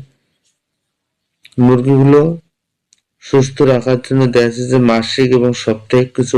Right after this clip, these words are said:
ওষুধের ডোজ আছে, এই জিনিসগুলো আপনাকে মেনটেন করতে হবে। খাদ্য এবং পানি সঠিকভাবে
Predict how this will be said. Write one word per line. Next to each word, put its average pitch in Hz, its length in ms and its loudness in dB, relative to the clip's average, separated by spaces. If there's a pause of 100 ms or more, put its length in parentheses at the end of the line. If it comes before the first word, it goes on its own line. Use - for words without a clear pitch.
ওষুধের 117 420 0
ডোজ 113 300 0
আছে, 117 160 -6 (100)
এই 110 80 0
জিনিসগুলো 120 400 0
আপনাকে 117 360 -2
মেনটেন 110 340 0
করতে 123 260 -6
হবে। 120 180 0 (680)
খাদ্য 120 440 -4 (280)
এবং 123 180 0 (120)
পানি 117 320 0 (840)
সঠিকভাবে 127 680 2